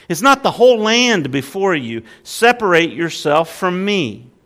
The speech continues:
If you take the left hand, then I will go to the right, or if you take the right hand, then I will go to the left.'" Walking by faith in difficulty is resting in God's promises of provision.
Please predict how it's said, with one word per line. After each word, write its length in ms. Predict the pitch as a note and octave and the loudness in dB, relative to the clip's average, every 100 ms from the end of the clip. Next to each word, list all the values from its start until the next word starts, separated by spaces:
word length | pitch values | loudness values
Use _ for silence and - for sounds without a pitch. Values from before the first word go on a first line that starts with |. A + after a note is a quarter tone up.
| _ _ | _ _
If 160 | B2 - | -14 -8
you 120 | F3+ | -8
take 320 | - D#3+ D3+ | -2 -2 -2
the 80 | B2 | -4
left 340 | A#2 C#3+ D#3+ | 0 0 0
hand, 480 | - D#3 F3 A3+ B3+ | -6 -2 -2 -2 -4
then 160 | E3+ B2+ | -4 -2
I 100 | C3 | -2
will 120 | D3+ | -2
go 180 | C#3+ E3+ | -2 -2
to 100 | E3+ | -4
the 120 | E3 | -2
right, 340 | E3+ F#3+ D#3+ | 2 4 2
or 60 | A#2+ | 0
if 160 | A#2+ D#3 | -6 -10
you 80 | |
take 260 | D#3 D3+ A#2+ | -6 -6 -6
the 80 | C3+ | -2
right 260 | C3+ E3+ | 2 2
hand, 360 | E3+ F3 F#3+ F3+ | 0 -4 -4 -4
then 100 | D3+ | -2
I 240 | D#3 G#3+ | 0 0
will 140 | F3+ C#3+ | 0 -4
go 480 | A#2+ A#2+ C#3+ E3+ - _ _ _ _ _ | -2 -2 -2 -4 -14 _ _ _ _ _
to 100 | C#3 | -6
the 140 | D3+ | 0
left.'" 600 | E3 D#3 A2 - - - _ _ _ _ _ _ - | 4 4 2 -4 -20 -20 _ _ _ _ _ _ 2
Walking 360 | E3 A#3 B3 G3+ | 4 4 2 2
by 160 | F3 | 2
faith 460 | D3 - G#3+ G3 F3+ | 2 0 0 0 -2
in 180 | D#3+ C#3+ | -6 -2
difficulty 1000 | G#3+ A3 - - A#2 A#2 - C3+ E3+ - _ _ _ - | -2 -2 -8 -4 -4 -4 -6 -8 -8 -14 _ _ _ -6
is 500 | E3 B3 A#3 G3 D#3+ | 0 2 2 0 0
resting 640 | F3+ A3+ A3+ - D#3 E3 | 4 4 2 -4 -4 -4
in 240 | D#3 D3 C#3 | -4 -4 0
God's 480 | D#3 F#3 G#3 F3 | 4 4 2 -4
promises 960 | - - A3 B3 B3 G#3+ - G#3 G3+ - | -18 -4 2 2 2 -4 -6 -8 -8 -12
of 440 | - D3+ E3 E3 - | -10 -4 -4 -6 -14
provision. 640 | D3+ D3 E3 B2 A2 G2+ | -10 -4 -4 -6 -12 -14